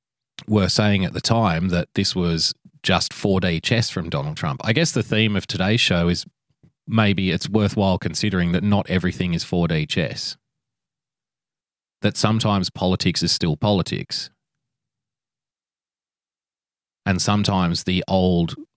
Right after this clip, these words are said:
well, well used and well understood strategies of politics circumvent those of perceived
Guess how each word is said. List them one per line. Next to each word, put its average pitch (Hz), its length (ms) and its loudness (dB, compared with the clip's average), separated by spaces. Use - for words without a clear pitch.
well, 101 600 2
well 110 340 2
used 95 440 2
and 92 160 0
well 95 180 2
understood 90 640 0
strategies 92 680 0
of 95 260 -2
politics 92 680 0
circumvent 95 800 0
those 78 480 2
of 82 500 -2
perceived 85 760 0